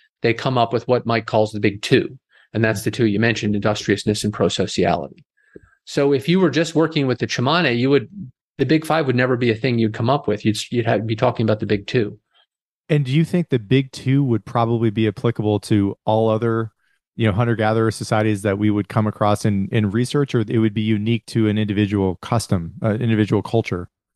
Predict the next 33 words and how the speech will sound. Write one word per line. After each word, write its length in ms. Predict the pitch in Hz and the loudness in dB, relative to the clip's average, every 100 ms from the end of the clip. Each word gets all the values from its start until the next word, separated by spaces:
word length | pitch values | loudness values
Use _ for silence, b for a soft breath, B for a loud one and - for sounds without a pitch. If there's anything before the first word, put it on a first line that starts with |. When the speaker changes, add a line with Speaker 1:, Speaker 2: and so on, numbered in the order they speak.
| _ | _
Speaker 1:
Yeah, 260 | 170 165 147 | 0 0 0
I 100 | 160 | 0
mean, 260 | 170 156 160 | 2 2 0
that's 220 | 170 185 | 0 0
a 60 | 185 | 0
great 240 | 160 160 | 2 0
question. 560 | 160 165 143 - 139 135 | 0 -2 -2 0 0 0
And 540 | 104 135 127 123 143 | 0 0 2 0 0
nobody 340 | 139 170 214 190 | 0 2 2 0
has 240 | 156 143 | 0 0
done, 520 | - 147 147 139 135 | 0 2 2 0 -4
to 120 | - 123 | -4 0
my 160 | 139 | 2
knowledge, 680 | 139 117 117 110 110 - - - _ 160 | 2 2 2 2 0 -4 -10 -16 _ -6
the 100 | 135 | -2
kind 240 | 139 127 | 0 2
of 140 | 113 | 0
careful 500 | - 147 139 - 135 | -2 -2 0 0 0
work 380 | 113 120 120 - | 2 0 0 -6
that 380 | 127 117 117 117 - - | -14 0 2 2 -2 -8
Mike 380 | 135 120 131 - | -2 0 0 0
and 60 | |
his 120 | 113 113 | -2 -2
colleagues 540 | - 110 113 110 120 | 0 2 0 -2 -2
did. 340 | 110 107 120 - B B B B B - | 0 0 -2 -12 B B B B B -8
They 220 | 143 180 | -2 0
make 260 | 220 196 - | 2 0 -2
the 100 | 135 | -4
case 520 | - 180 170 160 - | -2 0 2 0 0
that 160 | 135 - - 214 202 123 _ _ _ _ - | -2 -2 -10 -14 -14 -16 _ _ _ _ -2
because 540 | 143 - 160 175 160 | -2 0 2 2 2
the 80 | 151 | 0
way 640 | 127 135 139 139 135 120 | 2 2 2 2 0 -4